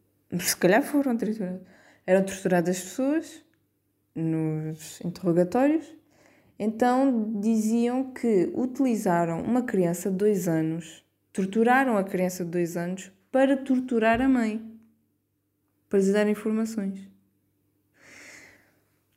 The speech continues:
Pesado, né? Eh, então, eh, a criança ficou com problemas psicológicos e traumas e tal e coisa e suicidou-se em dois mil e treze.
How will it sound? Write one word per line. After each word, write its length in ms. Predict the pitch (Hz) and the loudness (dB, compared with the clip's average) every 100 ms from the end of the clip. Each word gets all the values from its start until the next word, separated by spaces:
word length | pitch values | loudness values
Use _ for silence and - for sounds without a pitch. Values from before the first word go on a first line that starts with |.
| _ _ - - - - - - - | _ _ -20 -18 -18 -18 -20 -20 -10
Pesado, 340 | 202 175 190 | -2 -2 -2
né? 200 | 165 185 - - | -6 -8 -12 -4
Eh, 280 | 208 196 208 | 0 0 0
então, 680 | 208 214 214 220 220 214 - - _ _ _ _ _ - | 0 0 0 0 -2 -6 -10 -20 _ _ _ _ _ -8
eh, 1000 | 196 185 180 180 180 175 175 175 185 - - _ _ _ _ _ _ _ _ _ _ _ _ _ _ | -2 0 0 0 0 -2 -2 -6 -8 -14 -20 _ _ _ _ _ _ _ _ _ _ _ _ _ _
a 60 | - | -20
criança 420 | - - 160 - | -8 -4 -2 -2
ficou 260 | 170 - 160 | -4 -2 -4
com 720 | - 165 165 160 160 160 - - _ _ _ _ _ _ _ _ _ _ _ _ _ - | -4 -4 -2 -2 -4 -6 -8 -12 _ _ _ _ _ _ _ _ _ _ _ _ _ -6
problemas 400 | 170 165 165 160 | -4 -2 -2 -4
psicológicos 760 | - - 165 185 247 285 - | -8 -10 -6 -2 0 -2 -2
e 60 | 180 | -6
traumas 480 | - 190 226 247 208 | -4 -2 0 0 -2
e 80 | |
tal 240 | 170 180 175 | -4 -4 -4
e 60 | |
coisa 280 | 175 202 220 | -4 -4 -4
e 80 | 226 | -4
suicidou-se 640 | 226 220 220 214 196 196 | -6 -8 -6 -4 -2 -2
em 60 | 202 | -4
dois 140 | 202 | -4
mil 180 | 196 202 | -4 -4
e 80 | 208 | -6
treze. 420 | 202 170 160 - | -4 -6 -6 -12